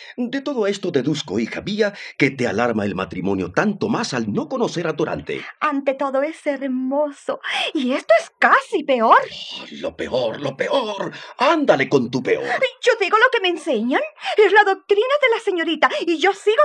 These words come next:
Speaker 2: su enseñanza.
Speaker 1: Hija mía, no te preocupes. Con el padre de Dorante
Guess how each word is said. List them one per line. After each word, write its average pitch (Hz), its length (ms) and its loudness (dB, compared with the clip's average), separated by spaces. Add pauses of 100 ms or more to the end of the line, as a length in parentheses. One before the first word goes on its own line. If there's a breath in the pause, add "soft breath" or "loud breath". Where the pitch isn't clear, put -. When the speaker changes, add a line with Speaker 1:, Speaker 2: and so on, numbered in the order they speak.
Speaker 2:
su 480 120 2
enseñanza. 254 680 0
Speaker 1:
Hija - 160 -6
mía, 92 440 -6
no 269 300 -4
te 302 100 -8
preocupes. - 800 -8 (720 soft breath)
Con 285 160 0
el 226 140 -2
padre 147 300 4
de 156 100 4
Dorante 143 580 0